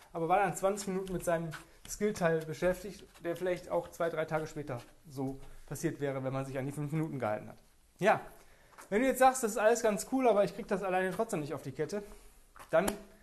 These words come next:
gibt's keinen anderen Weg, als mit mir zu arbeiten. Ich hab grad zwei Plätze in meinem eins zu eins Online-Coaching, äh,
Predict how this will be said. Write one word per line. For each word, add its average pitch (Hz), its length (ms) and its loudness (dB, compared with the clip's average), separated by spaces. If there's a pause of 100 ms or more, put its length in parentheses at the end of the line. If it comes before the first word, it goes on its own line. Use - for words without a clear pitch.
(320)
gibt's - 200 -10
keinen 214 200 8
anderen 208 300 2
Weg, 196 220 2
als 180 180 -4
mit 190 120 -6
mir 175 140 0
zu 156 140 -2
arbeiten. 202 380 4
Ich 156 100 -6
hab 180 140 -4
grad 170 280 0 (1040)
zwei 180 220 4
Plätze 185 420 -2 (320)
in 165 100 -6
meinem 160 160 -2
eins 180 260 -6
zu 180 60 -4
eins 156 220 -8
Online-Coaching, 220 760 -4 (200)
äh, 202 220 4